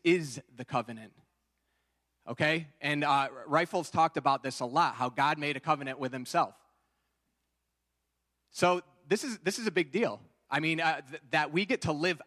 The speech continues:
out of a covenant that's already been responded to, that's already been mediated and worked out. We get to live out of a covenant that's been handled.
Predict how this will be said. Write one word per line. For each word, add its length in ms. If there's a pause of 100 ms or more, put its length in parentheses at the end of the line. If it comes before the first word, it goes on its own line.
out 240
of 120
a 80
covenant 640 (680)
that's 280
already 460
been 240
responded 760
to, 280
that's 280
already 320
been 280
mediated 580
and 160
worked 300
out. 260
We 120
get 200
to 100
live 300 (160)
out 220
of 180 (680)
a 80
covenant 640
that's 200
been 220
handled. 460